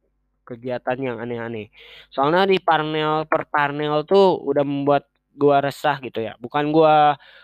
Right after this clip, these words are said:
munafik gak suka yang berbau-berbau porn, porn atau berbau mesum, tidak.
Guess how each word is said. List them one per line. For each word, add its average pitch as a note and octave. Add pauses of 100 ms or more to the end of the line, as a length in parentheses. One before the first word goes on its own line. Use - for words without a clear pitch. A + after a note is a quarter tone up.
munafik D#3
gak D#3+
suka D3
yang C#3+
berbau-berbau C#3 (100)
porn, C#3
porn D3
atau C#3
berbau C3+
mesum, C3
tidak. C#3+